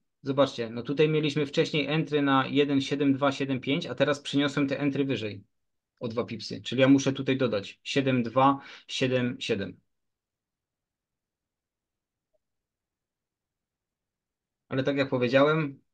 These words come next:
może to być problematyczne lekko, więc przelecimy jeszcze raz i ja wam to wytłumaczę od początku do końca samemu. Natomiast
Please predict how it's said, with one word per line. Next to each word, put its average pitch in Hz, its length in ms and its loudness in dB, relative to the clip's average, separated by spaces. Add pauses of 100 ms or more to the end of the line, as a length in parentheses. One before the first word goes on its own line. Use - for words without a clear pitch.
może 123 240 -4
to 120 100 0
być 117 420 -10 (640)
problematyczne 123 720 -2
lekko, 98 420 -6
więc 123 180 -2
przelecimy 139 460 0
jeszcze 135 240 4
raz 143 400 0 (840)
i 127 440 -4
ja 123 100 2
wam 123 140 0
to 117 120 -4
wytłumaczę 123 400 -2
od 117 80 0
początku 120 380 -6
do 117 120 -4
końca 117 300 -4
samemu. 107 420 -8 (3000)
Natomiast 160 640 2